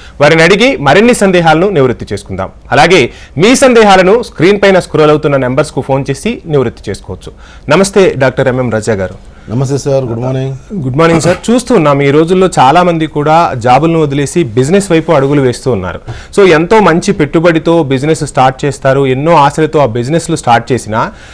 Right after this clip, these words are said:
Speaker 1: అనుకోని విధంగా వైఫల్యం చెందుతూ ఉంటారు. అంటే కృషి చేస్తున్నా కానీ సత్ఫలితాలు రాక చాలా మంది బిజినెస్లో లాస్ అవుతూ ఉంటారు. So వారికి మీరిచ్చే సలహా ఏంటి?
Speaker 2: ప్రేక్షకులందరికీ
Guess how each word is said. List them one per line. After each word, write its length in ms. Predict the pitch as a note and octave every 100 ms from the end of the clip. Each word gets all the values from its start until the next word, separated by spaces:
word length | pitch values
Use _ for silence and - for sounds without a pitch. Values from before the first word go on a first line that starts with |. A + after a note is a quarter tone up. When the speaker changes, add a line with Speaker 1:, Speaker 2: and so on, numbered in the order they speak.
| - - -
Speaker 1:
అనుకోని 340 | E3 A3 B3 A3+
విధంగా 360 | G3+ F#3+ F#3 G3 G3 D3
వైఫల్యం 380 | D#3 F#3 F3+ E3
చెందుతూ 260 | D3 C#3 B2
ఉంటారు. 200 | A2+ A2+
అంటే 120 | F3 A3
కృషి 220 | G#3 D3+ A3 F#3+
చేస్తున్నా 420 | G3 G#3 G3 E3 D#3+
కానీ 220 | D#3 F#3+ G3
సత్ఫలితాలు 580 | - - F#3+ F3+ F3 D#3+ C#3+
రాక 240 | C#3+ E3+ -
చాలా 220 | C3+ F3+ F3
మంది 180 | E3 D#3
బిజినెస్లో 440 | C3 D3+ D3 D3 C#3 A#2
లాస్ 180 | B2 D#3+
అవుతూ 160 | D3 C#3
ఉంటారు. 300 | B2 A#2 C3+ F#3 - - -
So 60 | G#3
వారికి 340 | F#3+ A3 G#3 A3 D#3+ E3
మీరిచ్చే 360 | G3+ G3 G#3+ G3+
సలహా 300 | C3 C3+ D#3+ G#2
ఏంటి? 200 | D2+ - - - - - - - - - - - - - - - - - - - G3+
Speaker 2:
ప్రేక్షకులందరికీ 760 | B3+ B3+ B3 A3+ A3+ A3+ A3